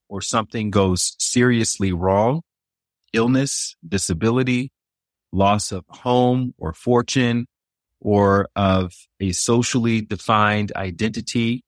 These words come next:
or breakup of a close relationship, or death or suffering of a loved one, or your own impending death, know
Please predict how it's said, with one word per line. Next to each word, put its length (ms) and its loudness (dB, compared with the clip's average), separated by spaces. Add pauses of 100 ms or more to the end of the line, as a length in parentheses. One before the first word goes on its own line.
or 160 -6
breakup 640 2
of 120 -16
a 120 -20
close 420 0
relationship, 800 0 (840)
or 140 -2
death 540 0 (240)
or 120 -18
suffering 760 0
of 100 -14
a 40 -8
loved 320 0
one, 520 -2 (120)
or 520 2
your 280 2
own 540 0
impending 680 -4
death, 460 -4 (640)
know 640 2